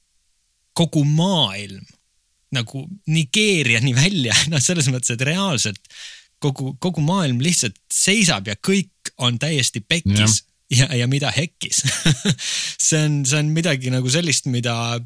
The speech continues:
Speaker 1: lihtsalt ei ole, ma ei tea, kas kunagi varem on üldse olnud, aga, aga vähemalt meie eluajal kindlasti, kindlasti mitte. Et kõiki mõjutab selline nähtamatu vaenlane ja võib-olla see siis pärast ühendab meid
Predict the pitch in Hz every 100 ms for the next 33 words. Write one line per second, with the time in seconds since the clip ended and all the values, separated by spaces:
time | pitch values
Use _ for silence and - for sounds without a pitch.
0 | - _ _ - - 151 131 151 139 139
1 | 131 139 147 143 143 131 - 190 165 120
2 | 151 170 120 135 208 - 120 120 117 107
3 | 113 110 110 113 123 117 131 131 127 113
4 | 139 135 135 156 131 123 127 123 175 170
5 | 143 - 139 147 170 - - 135 185 _
6 | 110 107 - - _ 113 - 165 175 -
7 | - 127 156 156 - 104 - _ - 147
8 | 143 123 127 151 - - 110 123 - _
9 | 104 98 - _ _ - 131 127 - 107
10 | 117 131 147 143 139 127 135 147 - 143
11 | 131 - 165 139 110 98 98 98